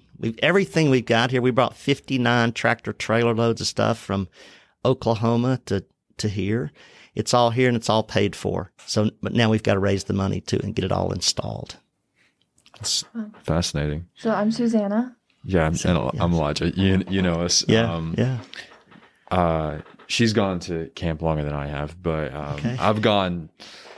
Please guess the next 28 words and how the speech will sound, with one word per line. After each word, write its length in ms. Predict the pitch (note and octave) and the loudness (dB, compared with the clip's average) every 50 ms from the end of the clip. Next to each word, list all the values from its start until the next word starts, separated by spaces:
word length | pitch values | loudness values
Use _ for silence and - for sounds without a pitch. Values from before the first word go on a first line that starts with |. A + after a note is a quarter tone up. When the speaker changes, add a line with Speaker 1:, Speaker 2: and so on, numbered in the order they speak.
| - _ _ _ _ - | -20 _ _ _ _ -8
Speaker 2:
steadily 420 | - - - G#2+ F#2+ F2 E2 E2 | -6 -2 0 0 0 0 -2 -4
for, 120 | - F#2 | -6 -8
like, 260 | D#2+ D#2 D2+ D#2+ - - | -8 -8 -10 -10 -10 -10
yeah, 160 | E2 D2 D2 | -8 -8 -10
the 100 | D2+ D2+ | -10 -10
last 280 | D#2+ D#2 D#2 - - - _ _ - | -8 -8 -8 -8 -10 -12 _ _ -20
five 420 | - - - G2+ F#2+ F#2+ F#2+ F#2 | -8 -2 2 2 4 4 2 2
years. 320 | F#2+ F#2+ F#2 F#2 F#2 F2+ | 2 4 4 4 4 4
So 460 | - - - G2+ F#2 F2+ F2+ F2+ F#2 - - - - - - - - - | 4 4 4 4 4 4 2 2 0 -4 -8 -14 -16 -16 -18 -14 -6 -2
this 220 | F#2+ F#2 F2 - | -2 0 0 0
is 180 | F#2+ F2+ F2 E2+ | 0 0 -2 -4
definitely, 680 | E2+ F2 C#2+ E2 F2+ - G2 E2 F2 F2 E2 E2 F2 F2+ - - | -4 -4 -4 -2 -2 -2 -2 -2 -2 -2 -2 -4 -6 -10 -14 -14
yeah, 200 | - F#2 E2+ D#2+ | -10 -8 -6 -6
it's, 380 | C#2+ E2+ F2+ - - - - - _ _ _ _ _ - | -6 -6 -4 -4 -4 -4 -6 -10 _ _ _ _ _ -2
it's 200 | G#2+ G#2+ - B2 | -2 0 2 0
a 60 | A#2+ | 2
big 280 | F#2 A#2 A#2+ A2+ G2 | 2 2 2 2 0
part 320 | - G#2 G2 F2+ F2+ C#2+ - | 0 0 2 2 2 0 -2
of, 480 | - E2+ E2 E2 D#2+ - - - - - - _ _ _ _ - | -4 -4 -4 -4 -6 -8 -12 -16 -18 -20 -20 _ _ _ _ -12
um, 400 | E2+ D#2 D2+ D2 D2 D#2 D2+ - | -8 -8 -8 -8 -10 -12 -14 -10
our 140 | - E2+ E2+ | -8 -6 -4
summer 380 | - - - F2+ D#2+ D#2+ D#2+ D#2 - | -2 -2 -2 -2 -2 -2 -4 -6 -4
and 260 | - E2+ E2 E2 E2 | -4 -4 -4 -2 0
so 200 | - - - A2+ | 0 0 2 0
many 160 | F#2+ F2+ E2+ E2 | 0 0 -2 -2
other 160 | D#2+ D#2+ D#2+ | -2 -4 -6
kids' 280 | - - E2+ D#2+ - | -4 -6 -4 -2 -2
summers. 520 | - - F2+ F2 F2+ F2 F2 F2 - - | 0 0 2 2 0 0 -2 -4 -6 -10